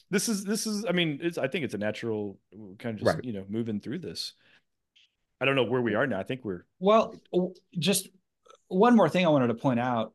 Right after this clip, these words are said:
Speaker 3: Um,
Speaker 1: Did we answer all
Speaker 3: yeah,
Speaker 1: of Corey's questions?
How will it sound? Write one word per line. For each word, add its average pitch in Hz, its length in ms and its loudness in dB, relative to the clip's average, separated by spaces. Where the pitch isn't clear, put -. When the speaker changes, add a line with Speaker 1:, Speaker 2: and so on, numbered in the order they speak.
Speaker 3:
Um, 107 540 -2
Speaker 1:
Did 131 120 -2
we 180 80 0
answer 233 180 -2
all 185 60 2
Speaker 3:
yeah, 139 80 2
Speaker 1:
of - 60 -6
Corey's 147 220 0
questions? - 520 -6